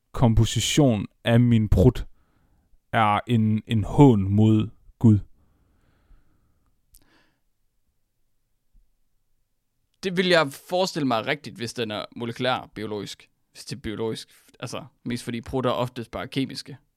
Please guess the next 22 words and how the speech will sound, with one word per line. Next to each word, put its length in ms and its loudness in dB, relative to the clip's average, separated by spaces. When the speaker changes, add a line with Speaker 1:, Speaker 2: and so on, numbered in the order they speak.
Speaker 1:
Jeg 100 4
sagde 240 6
et 100 4
langt 340 0
ord 180 2
først, 340 -4
Mark, 240 -8
så 120 -6
blev 140 2
det 80 -2
Speaker 2:
Ja, 60 -2
Speaker 1:
mere 80 0
Speaker 2:
det 80 -4
Speaker 1:
rigtigt. 160 -8
Speaker 2:
gjorde 240 -4
du. 40 -12
Du 60 -16
sagde 160 -2
et 60 -2
langt 240 -2
ord 140 -8
først. 360 -12